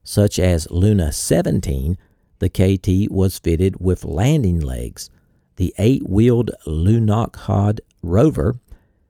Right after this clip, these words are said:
a pair of ramps, and other equipment required for descent, such as a radar altimeter. For a sample return mission, such as Luna sixteen,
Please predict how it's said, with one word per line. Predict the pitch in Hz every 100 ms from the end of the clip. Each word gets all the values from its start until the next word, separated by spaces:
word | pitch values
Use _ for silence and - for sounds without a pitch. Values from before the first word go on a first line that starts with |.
| _ -
a | 92
pair | - 110 127
of | - 87
ramps, | 76 131 95 - - - - _ _
and | 110 101 - -
other | 147 131
equipment | - 92 90 80 90 -
required | 101 - 120 120 90 87 -
for | 95 95
descent, | 82 80 - 147 120 - - _ _ _ -
such | - 110 -
as | 85 80 85 -
a | 82 78
radar | 92 98 87 78 - _
altimeter. | 85 65 - - 139 87 - - - _ _ _ _ _ _ _ _ _
For | _ 131 131 107
a | 101 95
sample | 87 - 120 139 - 110
return | - 87 - - 208 139
mission, | 82 69 98 127 135
such | - 98 -
as | 90 87 80
Luna | 80 107 101 76
sixteen, | - 87 - 143 170 80